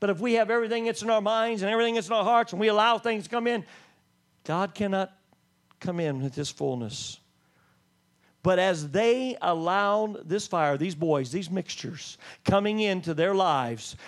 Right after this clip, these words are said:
and they stepped into a realm that was not where they should have been. They should have not done it. What happened? Fire fell, consumed them. All the people s-, saw it.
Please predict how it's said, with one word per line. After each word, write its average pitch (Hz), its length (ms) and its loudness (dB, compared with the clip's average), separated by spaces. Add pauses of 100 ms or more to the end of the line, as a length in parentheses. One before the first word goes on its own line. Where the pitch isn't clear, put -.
(100)
and 147 120 0
they 160 120 0
stepped - 440 -2
into 180 340 -2
a 165 40 0
realm 160 360 0
that 143 120 -2
was 143 160 -4
not 160 380 -2 (320)
where 143 200 -2
they 143 140 -2
should 143 220 -6
have 127 100 -8
been. 120 320 -6 (680)
They 147 120 -2
should 160 200 0
have 151 60 -2
not 165 220 -2
done 147 220 -2
it. 123 100 -12 (3500)
What 143 160 0
happened? 131 400 -2 (400)
Fire 135 320 -2
fell, 113 280 -4 (760)
consumed 123 560 -4
them. 104 160 -8 (1800)
All 143 160 0
the 160 80 0
people 190 300 -6
s-, - 220 -14
saw 120 440 -8
it. - 200 -20